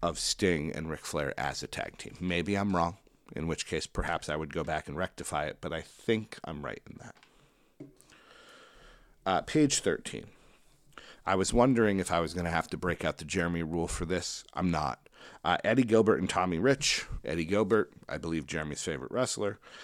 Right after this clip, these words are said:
Uh, they are taking on Men on a Mission. I don't need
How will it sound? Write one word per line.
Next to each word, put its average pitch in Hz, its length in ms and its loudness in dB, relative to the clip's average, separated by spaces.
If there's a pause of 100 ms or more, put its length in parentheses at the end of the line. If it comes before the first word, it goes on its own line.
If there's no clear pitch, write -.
(160)
Uh, 85 320 2 (480)
they 92 120 0
are 87 60 -2
taking 98 340 0
on 85 200 0
Men 87 180 0
on 80 140 0
a 80 60 -4
Mission. 117 440 -2 (460)
I 92 80 2
don't 92 280 -2
need 78 440 -4